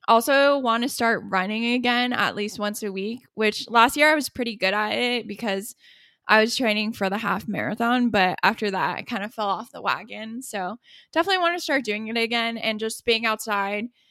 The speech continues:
with the fresh air is really nice, and listening to music or podcasts, it's the best feeling. And I think it's really relaxing.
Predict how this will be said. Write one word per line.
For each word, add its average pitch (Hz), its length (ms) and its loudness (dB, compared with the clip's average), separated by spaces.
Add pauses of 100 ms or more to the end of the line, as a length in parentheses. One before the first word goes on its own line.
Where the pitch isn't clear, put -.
(220)
with 220 140 2
the 240 100 -2
fresh 233 320 2 (100)
air 196 540 2 (400)
is 233 240 2
really 285 300 4
nice, 220 460 2
and 220 140 -4
listening 214 380 -8
to 208 140 -10
music 247 540 -2
or 190 200 0
podcasts, 226 1040 -4 (180)
it's - 460 -12
the 226 140 -4
best 202 340 0
feeling. 240 520 -10 (680)
And 262 640 4 (300)
I 262 100 6
think 294 180 0
it's - 140 -4
really 403 300 -2
relaxing. 202 920 -2